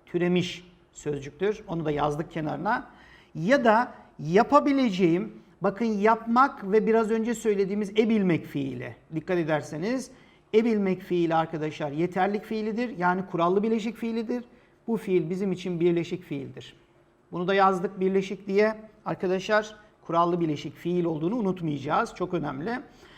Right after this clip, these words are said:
Bir iyilik varsa şimdi yapmalıyım çünkü bu yolun dönüşü yok.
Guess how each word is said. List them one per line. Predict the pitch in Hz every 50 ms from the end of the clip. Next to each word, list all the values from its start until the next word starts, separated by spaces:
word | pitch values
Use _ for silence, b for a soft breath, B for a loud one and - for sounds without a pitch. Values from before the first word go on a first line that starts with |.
| B B B B B B B
Bir | 170 185 254 294 294 294 294 -
iyilik | 233 226 233 240 247 247 269 262 -
varsa | 196 180 202 226 277 262 - - - 202 180
şimdi | 180 - - 247 254 247 233 208
yapmalıyım | 180 160 170 208 220 214 226 240 240 226 202 190 175 165 160 165
çünkü | - 254 269 254 - - 202 165 160 185
bu | 247 254
yolun | 254 233 202 185 175 170 160 156
dönüşü | 214 226 220 208 220 233 214
yok. | 170 - - B